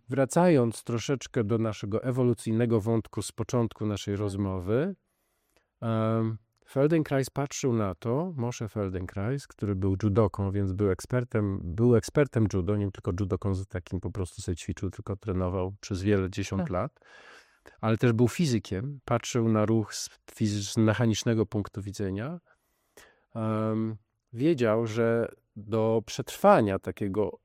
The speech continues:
Speaker 1: ewolucyjnie przetrwania, potrzebny był optymalny ruch. Więc to
Speaker 2: Tak.
Speaker 1: jest też ewolucyjnie uwarunkowane, że człowiek zmierza do idealnego, optymalnego ruchu, bo taki ruch zapewniał człowiekowi większe szanse przetrwania niż ruch,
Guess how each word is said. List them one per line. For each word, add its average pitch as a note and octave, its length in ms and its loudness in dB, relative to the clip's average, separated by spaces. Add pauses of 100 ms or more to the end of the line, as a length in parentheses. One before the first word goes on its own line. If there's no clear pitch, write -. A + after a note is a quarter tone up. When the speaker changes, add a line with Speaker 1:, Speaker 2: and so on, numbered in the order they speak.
Speaker 1:
ewolucyjnie A#2 640 2
przetrwania, A2+ 760 -6 (360)
potrzebny D#3 480 0
był C3+ 180 4
optymalny A#2+ 640 2
ruch. F2+ 380 -8 (140)
Więc G#2+ 180 -8
to G#3 80 -2
Speaker 2:
Tak. B2 80 2
Speaker 1:
jest A#2+ 180 0
też B2+ 160 -4
ewolucyjnie B2+ 580 -2
uwarunkowane, A#2 640 -2
że B2+ 120 -8
człowiek A#2+ 400 -4
zmierza B2 360 0
do A2+ 380 0 (340)
idealnego, B2+ 640 2
optymalnego A2+ 580 0
ruchu, G#2 280 -4 (300)
bo A#2 100 -2
taki E3+ 380 0
ruch D#3+ 300 2 (380)
zapewniał D3 520 2
człowiekowi A#2+ 640 -2
większe D#3+ 360 2
szanse C3 340 -2
przetrwania E3+ 760 -2
niż B2 260 -2
ruch, C3 380 2